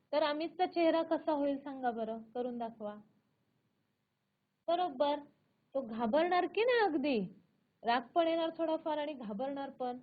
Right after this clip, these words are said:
मग पुश म्हणजे आपण इथे बघूया ढकलणे. हम्म? हा शब्द लक्षात ठेवा. A big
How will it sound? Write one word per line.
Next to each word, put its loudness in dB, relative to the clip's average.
मग -2
पुश -2
म्हणजे 0
आपण -2
इथे -6
बघूया -6
ढकलणे. -6
हम्म? -2
हा -6
शब्द -8
लक्षात -4
ठेवा. -20
A -6
big -4